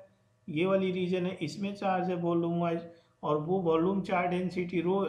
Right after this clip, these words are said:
ऐसे आपको define कर दिया हूँ ऊपर। तो सबसे पहले अब मैं बात करता हूँ inside आ जाता हूँ, inside material के inside। सबसे पहले अगर तुम देखोगे तो ये जो charge है यहाँ पे चार्ज density,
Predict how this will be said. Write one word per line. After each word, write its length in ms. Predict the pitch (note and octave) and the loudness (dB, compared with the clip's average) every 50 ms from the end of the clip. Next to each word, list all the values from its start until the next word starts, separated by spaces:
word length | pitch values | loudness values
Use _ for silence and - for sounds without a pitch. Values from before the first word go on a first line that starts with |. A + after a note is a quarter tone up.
| C#3+ | -2
ऐसे 320 | C#3+ C#3 C#3+ C#3+ - E3 D3 | -4 -6 -6 -6 -6 -4 -4
आपको 260 | C#3+ D3 - - D3 | -4 -4 -4 -6 -4
define 400 | C#3+ D3 D3 - E3 D3+ D3 D3 | -4 -4 -6 -6 -6 -6 -6 -6
कर 160 | - F3 E3 | -4 -2 -2
दिया 200 | E3+ F3 F#3 F#3+ F#3 | -2 -2 -2 0 0
हूँ 180 | F3+ F3+ F3 E3+ | 0 0 0 0
ऊपर। 320 | E3+ - - F3 F3 - - - - _ _ _ _ _ - | -2 -2 -4 -4 -4 -6 -12 -18 -20 _ _ _ _ _ -6
तो 60 | - F#3 | -6 -6
सबसे 340 | - - F#3+ E3+ - A#3 A3+ | -2 -2 -4 -2 -2 -4 -4
पहले 320 | - G#3+ G#3 G3+ G#3+ A3+ A3+ | -2 0 0 0 0 0 0
अब 180 | - F#3+ G3+ | 0 0 0
मैं 240 | G#3 G#3 G#3 G#3 G3+ | 2 2 0 2 2
बात 260 | F#3+ F3+ F3 F3 - - | 2 2 0 0 0 -2
करता 280 | F3+ D#3+ - - - D3+ | -2 -4 -4 -4 -6 -4
हूँ 340 | C#3+ D3+ F3+ G3+ A3 - - | -2 -2 -4 -4 -6 -8 -6
inside 460 | G#3+ G#3 G#3 G3+ - F3 D#3+ D#3 C#3+ | -4 -2 0 0 0 0 0 0 0
आ 120 | C#3+ C#3+ D3 | -2 -4 -4
जाता 300 | C#3+ C#3 C#3 - - E3 | -6 -6 -8 -8 -10 -10
हूँ, 160 | D3 D3 D3 - | -10 -10 -6 -4
inside 480 | F3 F#3 G3+ F#3+ - G#3 G3 G3 G3 G3 - - - - _ _ _ _ - | -2 -2 -2 -2 -2 -2 -2 -2 -2 -4 -8 -14 -20 -20 _ _ _ _ -6
material 580 | E3+ E3 E3+ E3 F#3 F3+ F3+ G3+ G#3+ G#3+ G#3 | -4 -2 0 2 2 2 2 2 0 0 0
के 80 | G#3+ G#3+ F#3 F3 | -2 -2 -2 0
inside। 400 | F3 F3 E3+ - - D#3+ D3+ D3 D3 | 0 0 -2 -2 -4 -6 -6 -6 -6
सबसे 320 | - F3+ F3+ F3 - A3 | -6 -6 -6 -6 -6 -8
पहले 340 | G3+ - A3 F#3 F#3 G3 G3+ | -6 -2 0 0 0 0 0
अगर 220 | G3+ G3 G3 G3 G3 | 0 0 2 0 0
तुम 220 | G3 A3+ G3 F#3+ | -2 -2 -4 -2
देखोगे 420 | F3 E3+ D#3+ E3+ D#3+ D3 C#3+ D3 E3 - - - - - _ _ _ - | -2 -2 -2 -2 -2 -2 -2 -2 -4 -4 -8 -16 -20 -20 _ _ _ -4
तो 40 | - | -2
ये 240 | E3+ E3+ D#3+ F3+ F#3+ | 0 2 4 4 2
जो 180 | G3 A#3 A#3 A3+ | 4 2 0 0
charge 480 | A3+ - F#3+ E3+ E3+ F3+ F#3+ F3+ F3 F#3 | 0 0 2 4 4 4 2 2 0 -2
है 340 | D#3+ D3+ D3+ D#3 D#3 E3 E3 | -2 -2 -2 -4 -6 -6 -6
यहाँ 200 | D#3 D3+ D3 D3 D3 - - | -4 -4 -4 -4 -6 -8 -10
पे 120 | F3 F3 | -10 -10
चार्ज 380 | F3 - F#3 E3+ D#3+ E3 E3+ E3 | -8 -6 -6 -4 -2 -2 -2 -2
density, 760 | E3 E3 D#3+ D#3+ D3+ - E3 C#3+ - - C#3+ D#3+ F#3+ - - | -2 -2 -2 -4 -4 -4 -4 -4 -4 -6 -6 -8 -8 -10 -14